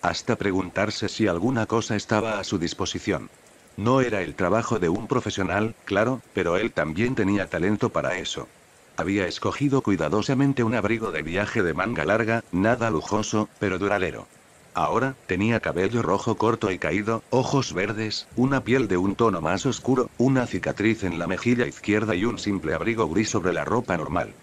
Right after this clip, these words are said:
El toque final, incluso si eran invisibles, eran sus sellos de supresión de chakra, que lo hacían poco mejor que un civil. En otras palabras,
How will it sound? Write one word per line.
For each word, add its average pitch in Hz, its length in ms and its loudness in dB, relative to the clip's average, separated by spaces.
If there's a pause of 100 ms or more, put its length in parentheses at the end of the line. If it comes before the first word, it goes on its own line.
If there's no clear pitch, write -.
(380)
El 85 220 -2
toque 110 280 0
final, 104 400 0 (120)
incluso 104 520 -2
si 92 200 -2
eran 110 200 0
invisibles, 127 680 -2
eran 113 240 2
sus 85 180 -4
sellos 98 360 2
de 82 120 -2
supresión 104 640 0
de 107 100 2
chakra, 123 480 0 (120)
que 95 120 0
lo 85 160 2
hacían 95 380 0
poco 82 280 2
mejor 78 360 0
que 95 100 0
un 107 160 2
civil. 80 420 -8 (500)
En 90 160 0
otras 95 340 0
palabras, 95 560 -2